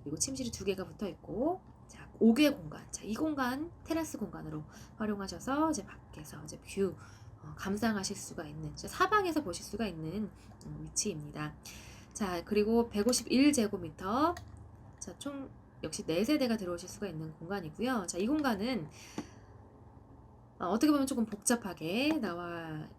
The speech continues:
있기도 한데, 음, 거실과 다이닝룸이 합쳐져서 있고, 자, 침실 두 개, 그리고 주방 위치하고 있는 공간, 그리고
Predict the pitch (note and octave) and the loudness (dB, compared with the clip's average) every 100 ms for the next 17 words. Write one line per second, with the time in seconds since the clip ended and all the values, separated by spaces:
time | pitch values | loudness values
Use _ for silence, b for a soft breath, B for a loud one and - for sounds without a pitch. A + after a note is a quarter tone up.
0 | - - - G#3 G3+ A3+ B3 F#3+ D#3 - | -16 -8 -4 -2 -2 0 0 0 -4 -18
1 | - E3+ D3+ - - - - - - - | -14 -8 -8 -10 -18 -20 -20 -18 -18 -20
2 | - - G#3+ A#3 C#4+ B3+ G3+ F3+ F#3 F3 | -18 2 6 8 8 6 2 -6 -6 -8
3 | F3 A#3 - B3 G3+ F3 G#3 D#3 - D3 | -6 -6 -4 -4 -4 -4 -6 -8 -12 -12
4 | D3 D3+ B B - - - - F4+ E4+ | -12 -16 B B -18 -6 -2 0 0 0
5 | D4 C#4 D#4 F4+ F#4 - - - - - | 2 2 2 0 -4 -12 -20 -20 -20 -16
6 | - F3 D#3 D3+ - - - - - - | -12 -8 -8 -8 -16 -20 -20 -20 -20 -18
7 | - F3 - - - - D#3 F#3 D4 - | -10 -10 -10 -10 -10 -6 -4 -2 -4 -6
8 | - - - F3+ - G3+ F#3+ E3+ E3+ - | -16 -20 -16 -8 -4 -2 -2 -6 -10 -10
9 | D#3 D3+ - - - C4+ F4 | -10 -10 -14 -16 -2 0 2